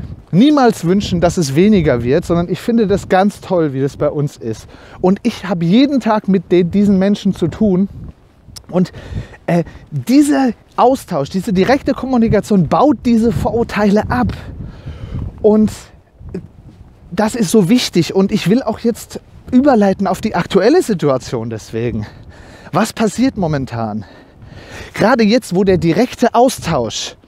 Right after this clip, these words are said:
so wichtig wäre, jetzt ziehen sich alle zurück und jetzt findet der Austausch über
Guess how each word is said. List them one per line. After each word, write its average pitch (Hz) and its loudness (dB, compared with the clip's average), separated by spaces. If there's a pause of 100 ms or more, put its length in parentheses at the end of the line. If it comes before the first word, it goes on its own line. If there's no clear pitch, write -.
(300)
so 156 2
wichtig 240 0
wäre, 113 -2 (120)
jetzt - -2
ziehen 254 2
sich 220 0
alle 208 2
zurück 202 -2
und 151 0
jetzt 214 0
findet 226 2
der 202 0
Austausch 208 -2
über 185 2